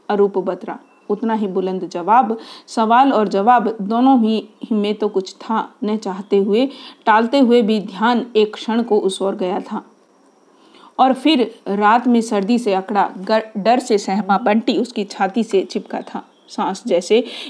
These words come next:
हिचकियों में बंध गई थी। "यह अक्सर इस तरह डर जाया करता है क्या?" पता नहीं स्वर में नींद की खुमारी थी या कि एक रूखापन। व्याघात पर जाने की खीज, कम से कम शकुन को ऐसा ही लगा था,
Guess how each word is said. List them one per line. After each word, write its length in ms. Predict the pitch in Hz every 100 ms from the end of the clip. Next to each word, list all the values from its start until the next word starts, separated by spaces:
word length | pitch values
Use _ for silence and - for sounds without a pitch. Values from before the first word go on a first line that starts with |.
| -
हिचकियों 420 | 226 - 277 285
में 360 | 262 240 254 185
बंध 220 | 196 185
गई 220 | 190 175
थी। 320 | 175 208 - _ _ _ _ -
"यह 340 | 190 208 196 -
अक्सर 440 | 202 214 285 190 190 - - - _ _ _
इस 180 | 294 277
तरह 300 | 262 247 262
डर 220 | 226 208
जाया 300 | 196 190 196
करता 300 | 190 190 202
है 160 | 208 196
क्या?" 280 | 269 226 - _ _ -
पता 280 | 202 208
नहीं 280 | 202 196 196
स्वर 320 | 190 - 214
में 260 | 240 208 269 - - -
नींद 280 | 214 240 302
की 140 | 285 269
खुमारी 460 | - 202 208 262
थी 280 | 233 247 269
या 140 | 226
कि 220 | 202 226 202
एक 180 | 196
रूखापन। 600 | 190 185 180 196 202 190 - _ _ _ _ _
व्याघात 520 | 208 185 196 196 196
पर 120 | 202
जाने 300 | 196 190 202
की 160 | 196 196
खीज, 460 | 185 254 277 180 - - - _
कम 160 | - 294
से 160 | 285
कम 200 | 254 247
शकुन 380 | 240 202 247 240
को 240 | 240 208 190
ऐसा 240 | 190 202
ही 160 | 185 220
लगा 260 | 180 180
था, 300 | 180 208 -